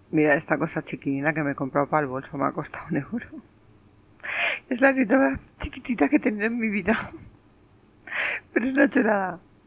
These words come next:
Y esta ya sí que os la enseño porque es que me apetece a mí. <laughs> Porque es un regalo que me han hecho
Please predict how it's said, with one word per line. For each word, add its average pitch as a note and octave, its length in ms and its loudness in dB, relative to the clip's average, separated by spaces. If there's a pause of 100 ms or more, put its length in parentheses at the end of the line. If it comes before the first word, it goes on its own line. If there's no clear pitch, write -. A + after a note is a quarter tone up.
(100)
Y D#3 80 4
esta E3+ 240 4
ya D#3 180 2
sí - 200 -10
que - 80 2
os E3 100 0
la C3+ 140 -2
enseño D3+ 340 -2
porque - 240 -4
es - 80 -10
que - 140 -4
me D#3 80 2
apetece C#3+ 440 -4
a C3+ 60 -2
mí. C#3 180 -10 (140)
<laughs> - 1120 -6
Porque G#3 260 2
es D3+ 80 -10
un G3+ 140 6
regalo F3 360 4
que E3+ 100 -4
me D#3+ 140 -2
han D#3 80 0
hecho C#4+ 480 0